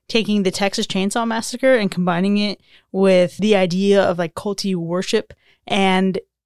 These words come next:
you can sit here beat for beat and just be like, "Oh, okay." As soon as you see a, a specific plot point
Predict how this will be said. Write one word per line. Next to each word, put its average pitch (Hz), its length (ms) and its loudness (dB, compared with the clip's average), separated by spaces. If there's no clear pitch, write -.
you 240 160 0
can 285 140 4
sit 359 200 -2
here 226 380 2
beat 269 200 -2
for 254 160 0
beat 247 200 0
and 202 120 -2
just 190 160 -6
be 220 100 0
like, 202 220 0
"Oh, 277 160 6
okay." 214 300 2
As 196 80 -4
soon 247 160 2
as 277 120 2
you 285 100 0
see 240 320 0
a, 208 220 2
a 202 80 -2
specific - 720 -6
plot 208 260 -2
point 180 360 -10